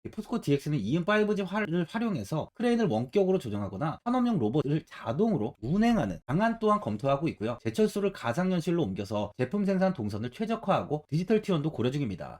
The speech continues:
또한 이번에 포스코 디엑스가 이 에이아이 등 첨단 기술을 적용해 국내 최대 규모인 이 한진,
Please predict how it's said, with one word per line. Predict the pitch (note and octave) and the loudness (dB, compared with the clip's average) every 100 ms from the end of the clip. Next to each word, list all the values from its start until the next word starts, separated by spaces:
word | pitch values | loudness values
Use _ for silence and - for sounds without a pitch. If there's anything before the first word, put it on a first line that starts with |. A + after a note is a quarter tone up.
| - | -2
또한 | - D3 | 2 2
이번에 | G2+ G#2 D3+ - | 0 -2 -2 -4
포스코 | - - G#3+ | -8 -8 -6
디엑스가 | - A2+ - F#2 F2 - | -4 -4 -6 -10 -10 -14
이 | D2+ | -6
에이아이 | A#2+ G#3 F#3 G2 | 0 2 2 -2
등 | G#2+ F2+ - | -6 -8 -8
첨단 | - B3+ B3 A#3+ | -2 0 2 0
기술을 | B2 C3 C#3+ | -2 -4 -4
적용해 | G#2+ F2+ G2+ D3+ | -4 -6 -6 -6
국내 | - A#2+ D#3 | -6 -2 -2
최대 | - G#3+ B3 | -2 -4 -4
규모인 | - F#2+ G2 B2 | -4 -6 -6 -8
이 | - | -10
한진, | - A#3+ C4 F#3 F#2 | -6 -2 -2 -2 -8